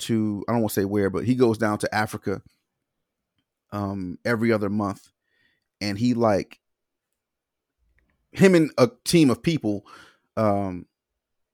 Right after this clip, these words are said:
humanitarians, they go down and they try to, you know, find ways to bring water to these smaller communities in Africa that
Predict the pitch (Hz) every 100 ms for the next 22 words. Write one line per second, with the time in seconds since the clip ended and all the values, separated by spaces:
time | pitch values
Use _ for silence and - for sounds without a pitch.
0 | _ _ _ _ _ - 151 151 117 -
1 | 143 127 107 92 - - _ _ _ -
2 | 127 139 143 127 131 110 123 - 131 120
3 | 101 - _ _ - 113 101 - 117 120
4 | 113 104 120 107 101 113 117 98 101 110
5 | 110 98 - _ _ - 110 107 - 110
6 | 110 104 - 110 107 98 95 98 104 -
7 | 90 87 98